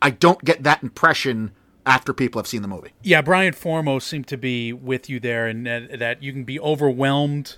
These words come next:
Speaker 2: by the kind of sprawling nature of it. Nan Thompson was saying something similar, but this is the best looking Wes Anderson film,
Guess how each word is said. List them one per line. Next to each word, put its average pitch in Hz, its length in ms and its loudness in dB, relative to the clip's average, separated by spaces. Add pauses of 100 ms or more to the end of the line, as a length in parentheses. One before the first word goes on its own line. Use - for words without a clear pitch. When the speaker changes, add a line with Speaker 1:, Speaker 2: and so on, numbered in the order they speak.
(120)
Speaker 2:
by 123 340 0
the 117 140 -4
kind 123 300 -6
of 113 120 -6
sprawling 127 540 -4
nature 131 360 -4
of 127 160 -2
it. 127 200 -4
Nan 123 240 -6
Thompson 117 400 -12
was 113 100 -14
saying 120 240 -10
something 123 300 -14
similar, 117 560 -6 (340)
but 123 320 0 (260)
this 131 240 -4
is 131 120 -8
the 123 80 -4
best 123 320 -2 (220)
looking 127 520 -6 (100)
Wes 131 280 -4
Anderson 123 380 -6
film, 123 500 -8